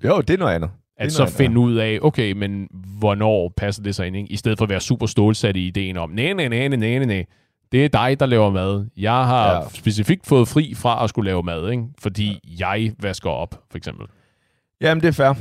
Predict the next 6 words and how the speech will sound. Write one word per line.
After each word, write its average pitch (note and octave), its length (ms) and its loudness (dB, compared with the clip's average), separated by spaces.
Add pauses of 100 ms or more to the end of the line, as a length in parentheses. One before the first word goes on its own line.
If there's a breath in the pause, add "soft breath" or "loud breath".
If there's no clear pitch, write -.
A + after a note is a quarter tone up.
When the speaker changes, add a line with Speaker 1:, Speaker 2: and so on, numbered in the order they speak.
(100)
Speaker 1:
Det C#3+ 60 2
er D3 40 4
fair. A#2+ 220 4 (240)
Og A#2 420 4 (1000)
i-, G#2+ 100 0 (240)
igen, C3 420 2